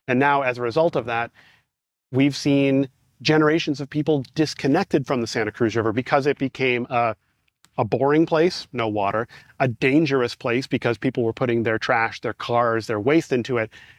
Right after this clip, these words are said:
and then a kind of an offensive place because it was full of, it was full of sewer water. So it really wasn't until here in Tucson, where Pima County upgraded two of its wastewater treatment plant, or built one, upgraded another one.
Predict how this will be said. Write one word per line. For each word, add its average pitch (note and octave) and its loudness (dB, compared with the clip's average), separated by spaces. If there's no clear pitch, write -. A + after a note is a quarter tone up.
and D3+ 4
then D#3+ 4
a D#3 0
kind E3+ 0
of E3 0
an D#3+ 4
offensive F3+ 0
place C3+ 0
because D3+ -2
it D#3+ 0
was C#3+ 2
full C#3+ 0
of, C#3+ -2
it C#3 2
was C#3 0
full D3+ 2
of C3+ -2
sewer A3+ 2
water. G2+ -6
So D3+ 2
it D#3 2
really G#3 4
wasn't D#3 2
until C3 0
here F3+ 4
in G3+ 2
Tucson, A2+ -2
where A#2+ 0
Pima E3 0
County C#3+ 0
upgraded C#3+ 0
two D3 2
of C#3+ 0
its - -4
wastewater C3+ 0
treatment E3 -2
plant, D#3 -2
or A2+ -2
built D#3 2
one, D#3 2
upgraded D#3+ 0
another A#2 0
one. A2+ 0